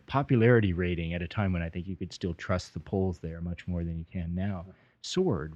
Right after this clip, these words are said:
and that's led a lot of people to believe that, in fact, the whole thing was orchestrated to get him re-, reelected. But that overlooks the fact that nobody thought it would be a good idea politically to do this. It was a risk that he took.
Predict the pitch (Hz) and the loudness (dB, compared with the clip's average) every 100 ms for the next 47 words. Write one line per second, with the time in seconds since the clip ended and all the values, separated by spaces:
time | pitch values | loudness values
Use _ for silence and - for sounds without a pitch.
0 | 80 98 120 - 113 101 90 98 117 104 | -2 4 4 4 4 4 4 4 4 2
1 | 107 90 90 85 90 90 78 92 98 104 | 0 0 -2 -2 0 0 0 -4 -2 0
2 | 90 - 90 101 - 120 113 90 95 92 | -2 -6 -6 -6 -2 -2 -2 -2 -6 -8
3 | - - 82 76 76 82 90 82 - - | -10 -10 -8 -8 -8 -2 0 -2 -8 -20
4 | 78 82 87 92 90 85 90 - 67 - | -10 -8 -8 -2 0 0 -4 -6 -16 -16
5 | _ _ - 98 113 - - 113 101 95 | _ _ -6 2 2 2 -2 0 2 2
6 | 113 - - 85 87 80 - 85 82 95 | 2 0 -10 -10 -8 -12 -12 -18 -4 0
7 | 101 92 87 78 73 _ _ _ _ 92 | 0 0 -6 -10 -18 _ _ _ _ -8
8 | 82 - 82 78 76 82 73 - 76 - | -8 -12 -18 -18 -10 -10 -8 -16 -16 -20
9 | 80 69 _ _ - 92 90 - 82 76 | -20 -20 _ _ -14 -6 -6 -6 -18 -20
10 | - 85 85 76 55 - 87 87 92 78 | -20 -10 -8 -10 -14 -10 -6 -6 -8 -4
11 | 98 101 - - - 85 71 67 - 69 | -2 -2 -6 -16 -18 -20 -20 -20 -20 -20